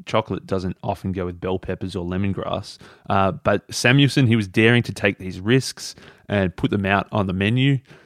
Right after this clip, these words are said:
I'd probably start with maybe as a special one day and see how it took off, but he would put it straight up on the menu. He was taking the Swedish culinary building blocks like seafood, game, a couple of, uh, preservation techniques and fresh ingredients, but then he also added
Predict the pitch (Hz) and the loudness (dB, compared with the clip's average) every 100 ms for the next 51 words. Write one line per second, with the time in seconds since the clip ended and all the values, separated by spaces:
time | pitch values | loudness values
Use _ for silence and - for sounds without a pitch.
0 | _ _ - 117 110 101 - - 95 98 | _ _ 0 0 0 -6 -8 -8 -8 -6
1 | 95 95 92 92 - - 95 98 90 92 | -4 -2 -4 -6 -6 -6 -4 -2 -2 0
2 | 92 87 90 87 101 87 87 - 101 104 | 0 0 -2 -2 -4 -4 -6 -6 -2 2
3 | 123 104 104 107 - 110 - - 98 98 | 2 2 -2 -2 -2 -4 -4 -2 2 2
4 | 90 92 90 104 135 156 160 - - - | 0 -2 0 2 4 4 2 -4 -6 -2
5 | 113 - 190 170 - - 110 131 123 - | 2 0 2 0 0 0 2 2 0 -4
6 | - 107 104 95 87 104 110 123 117 160 | 0 2 2 0 2 2 4 2 2 2
7 | 190 - - - 107 101 - 101 92 98 | 0 -8 -8 -4 -2 -2 -2 -2 -2 -2
8 | 98 101 101 - - _ - 117 98 90 | 0 0 -4 -10 -20 _ -6 -2 -2 -4
9 | _ 98 92 87 - 110 95 92 98 110 | _ 0 0 -2 -2 0 0 0 0 -2
10 | - 98 - 101 98 - - 104 - 92 | -2 -2 0 0 0 -4 -4 -4 -4 -2
11 | 107 135 190 - - - - 107 175 233 | 2 2 0 -4 -16 -20 -6 0 2 0
12 | - 131 135 - 104 - - 101 101 - | 2 2 4 4 4 2 0 2 2 -2